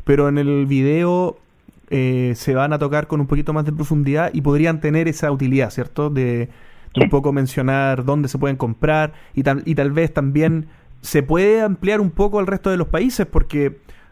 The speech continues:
Speaker 1: Devir está ya en gran parte de Sudamérica, eh, Asmodee está tocando, tocando puerto, digamos,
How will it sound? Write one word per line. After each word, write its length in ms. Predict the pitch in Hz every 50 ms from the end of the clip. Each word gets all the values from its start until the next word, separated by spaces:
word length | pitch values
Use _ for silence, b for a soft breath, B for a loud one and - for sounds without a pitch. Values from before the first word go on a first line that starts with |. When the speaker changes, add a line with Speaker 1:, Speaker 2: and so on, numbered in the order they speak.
| b
Speaker 1:
Devir 320 | - 160 180 190 175 170 165
está 420 | 151 156 - 160 160 160 160 156 147
ya 400 | 147 139 151 156 160 160 156 151
en 60 | 151
gran 180 | 156 156 156
parte 240 | 156 165 156 156 -
de 40 | 143
Sudamérica, 840 | 127 151 151 156 180 190 185 175 180 175 165 175 170 170 165 165 160
eh, 340 | - 143 139 139 135 135 135 135
Asmodee 840 | 131 131 143 135 135 143 147 156 160 160 156 151 151 143 139 139 135 B B B B B B
está 320 | 135 120 - - 151 151
tocando, 880 | 143 143 139 151 156 156 147 151 147 143 139 139 135 131 131 131 123 - - - - - - - - - - -
tocando 420 | - 151 135 147 147 156 151 147 139
puerto, 400 | 160 170 165 160 156 - 165 165
digamos, 720 | 160 156 160 160 160 160 156 156 151 151 151 147 143 135